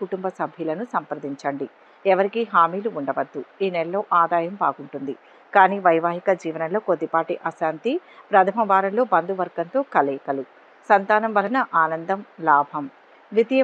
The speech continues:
వారంలో మానసిక చికాకులు, విచారం, ధనాదాయం అధికం. చట్టపరమైన సమస్యలు. తృతీయ వారంలో పనుల్లో ఆటంకాలు. ఆర్థిక విషయాల్లో జాగ్రత్త అవసరం.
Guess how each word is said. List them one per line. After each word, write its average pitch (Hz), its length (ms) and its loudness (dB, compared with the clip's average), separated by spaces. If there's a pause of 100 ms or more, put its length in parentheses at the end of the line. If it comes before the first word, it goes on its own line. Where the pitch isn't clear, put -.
వారంలో 185 320 0 (200)
మానసిక 185 380 2 (120)
చికాకులు, 190 500 -4 (140)
విచారం, 180 420 -2 (160)
ధనాదాయం 180 540 0 (140)
అధికం. 139 300 -10 (440)
చట్టపరమైన 226 640 0 (100)
సమస్యలు. 156 480 -6 (240)
తృతీయ 185 340 0
వారంలో 202 340 0 (100)
పనుల్లో 180 340 0 (160)
ఆటంకాలు. 147 540 -2 (460)
ఆర్థిక 202 300 2 (100)
విషయాల్లో 202 480 -2
జాగ్రత్త 170 400 -2 (100)
అవసరం. 143 380 -10